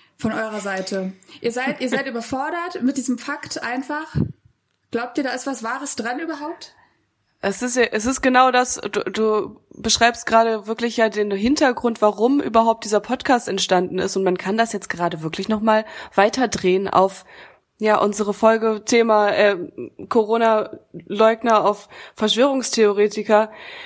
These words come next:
Speaker 2: Würde man denen einfach mal zwei, drei Gläser Wein zu viel geben, meinst du, die würden dann auch mal wirklich die Wahrheit sagen und sich sagen, „Ey,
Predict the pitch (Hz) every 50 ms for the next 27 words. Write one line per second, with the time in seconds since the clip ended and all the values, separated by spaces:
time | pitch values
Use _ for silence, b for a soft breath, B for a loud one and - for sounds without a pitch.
0 | B B B B B B B B B B - B B B B B B B B -
1 | 226 254 262 262 262 254 247 240 247 240 233 214 - 226 269 294 - 294 277 240
2 | 240 226 220 208 202 190 190 - - - - 240 240 269 277 269 240 233 233 226
3 | 214 220 220 214 214 208 208 202 202 202 202 - 196 - - 214 208 208 180 170
4 | 170 165 156 151 147 147 160 160 - _ - 190 190 233 285 285 - 302 285 240
5 | 240 208 226 233 240 233 233 214 214 208 214 - - 214 214 226 214 202 190 214
6 | 233 - 254 - - 214 - 196 190 190 190 185 185 - 180 180 180 180 180 180
7 | 180 - 190 180 - 185 180 180 185 196 185 190 190 190 190 -